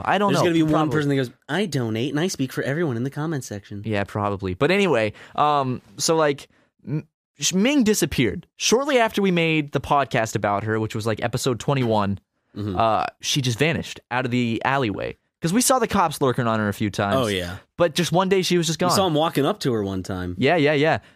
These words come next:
Speaker 1: She was just gone one day. And we're like, "Oh, I guess she's roamed off somewhere else, but she'll be back." Next day she's gone. Next day she's gone.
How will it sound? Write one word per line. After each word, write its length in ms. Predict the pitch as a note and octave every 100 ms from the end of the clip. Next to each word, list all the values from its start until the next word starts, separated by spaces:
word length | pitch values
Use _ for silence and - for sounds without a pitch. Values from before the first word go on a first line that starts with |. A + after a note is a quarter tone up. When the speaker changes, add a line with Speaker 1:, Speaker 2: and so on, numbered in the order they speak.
| _
Speaker 1:
She 140 | -
was 80 | E3
just 140 | F3 E3
gone 200 | G3+ G3
one 140 | G2+
day. 200 | - C#3 _ _ _
And 120 | C#3+ D3+
we're 100 | D#3
like, 140 | D3
"Oh, 40 | F3
I 320 | B2 F#2 A2+
guess 480 | C#3 B2+ - - - -
she's 240 | - C#3
roamed 320 | B2 B2+ C3+ C3+
off 160 | B2+
somewhere 240 | C#3+ C3 C3+
else, 160 | A#2
but 100 | A2+
she'll 140 | - A2+
be 80 |
back." 280 | A#2 C3+ G#2 _ _ _
Next 220 | G#2 A#2 -
day 140 | A#2
she's 160 | A2+ G#2
gone. 280 | A#2 A2+
Next 200 | G#2+ G#2+
day 100 | A#2+
she's 160 | A2+ A2
gone. 340 | A#2+ A#2 G#2+